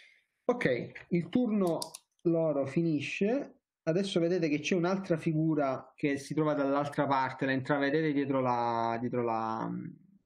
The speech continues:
la nave, che si, si sposta verso, verso di voi e con la coda dell'occhio in-, intuite che ha un, ehm,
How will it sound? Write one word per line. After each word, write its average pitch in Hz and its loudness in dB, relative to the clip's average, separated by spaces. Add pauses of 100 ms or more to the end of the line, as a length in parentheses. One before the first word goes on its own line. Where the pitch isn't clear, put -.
(580)
la 143 2
nave, 139 0 (1200)
che 151 0
si, - -4 (1000)
si - -4
sposta 156 0
verso, 131 0
verso 143 -2
di 135 0
voi 135 0
e 160 -2
con 180 0
la 190 0
coda 233 0
dell'occhio 180 0
in-, 151 -2 (140)
intuite 170 0 (480)
che 160 0
ha 160 0
un, 143 0
ehm, 123 -2